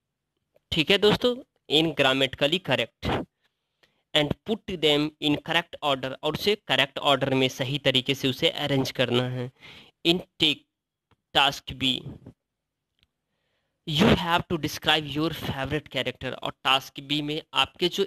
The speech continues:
एक favorite character है उसके बारे में describe करना है। तो आइए दोस्तों, हम describe करते हैं Task one क्या है। A, Tommy is thirteen years old boy। Margie is curious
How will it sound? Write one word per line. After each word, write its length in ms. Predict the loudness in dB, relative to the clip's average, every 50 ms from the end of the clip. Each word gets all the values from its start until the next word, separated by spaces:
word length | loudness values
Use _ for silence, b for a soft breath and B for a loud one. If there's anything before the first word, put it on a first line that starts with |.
| -2 -2
एक 220 | -4 -4 -4 -8
favorite 520 | -4 0 4 4 4 4 2 -2 -4 -6 _
character 460 | -2 -2 -2 0 -2 -6 -12 -10 -10
है 60 | -10 -10 -8
उसके 280 | -8 -10 -8 -4 -4 0
बारे 240 | 0 2 0 0 0
में 140 | -2 -2 -2
describe 440 | -2 -2 -2 -2 2 2 2 2 2 -2
करना 260 | -8 -8 -8 -8 -10
है। 120 | -12 -14 -16 _ _ _ _ _ _ _ -4
तो 40 | -4
आइए 180 | -2 -2 -2
दोस्तों, 380 | -2 -4 -4 -6 -4 -4 -4 -4 -4 -8 -12 -18 _ _ _ _ _ b b b b b b
हम 200 | -6 -4 -4 -4 -4
describe 460 | -6 -8 -8 -6 0 2 2 2 2
करते 280 | 0 -8 -10 -8 -8 -10
हैं 80 | -10 _ _ _
Task 340 | 2 2 2 2 2 -2 0
one 240 | 2 2 0 0 -2 -4 -6
क्या 100 | -6 -6
है। 220 | -8 -10 -14 -14 -16 _ _ _ b b b b b b _ _ _ -20 -20 _ _ _ _ _ _ _ _ _ _ 0
A, 140 | 4 4 6 4 4 0 -6 _ _ _ _ _ _ _ 4
Tommy 300 | 4 4 6 4 2 2 2 0 0
is 220 | 0 0 -2 -6 -10 -10 _ 0
thirteen 420 | 0 0 0 _ 0 0 2 2 -2 -2 -2
years 340 | -2 0 0 0 -2 -6 -14 -20 -20 _ _ _ _ _ _ _ _
old 340 | 4 6 6 6 4 0 -4 -2 _ 4
boy। 340 | 4 4 4 2 0 -2 -4 -10 _ _ _ _ _ _ _ _ _ _ _ _ -20 _ _ _ _ _ _ _ _ _ _ _ _ -20 _ _ _ _ -2 4
Margie 400 | 6 6 6 6 4 2 2 0 0
is 140 | 0 -4 -8 -8
curious 440 | 0 2 2 4 6 4 4 2